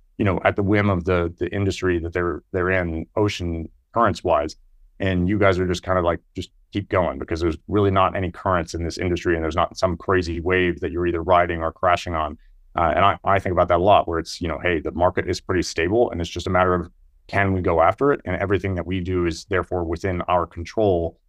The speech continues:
to affect the outcome of, instead of it being, hey, the, the industry is changing so rapidly around us that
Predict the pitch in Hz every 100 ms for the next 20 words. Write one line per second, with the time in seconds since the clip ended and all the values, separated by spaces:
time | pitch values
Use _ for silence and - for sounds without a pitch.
0 | _ _ _ - 92 107 95 - - -
1 | 92 87 90 - 120 127 131 - 92 -
2 | 92 87 87 98 90 85 76 98 87 78
3 | 85 - - 98 - 107 98 - 90 85
4 | - 104 92 87 - 87 87 90 87 85
5 | 85 90 80 - 80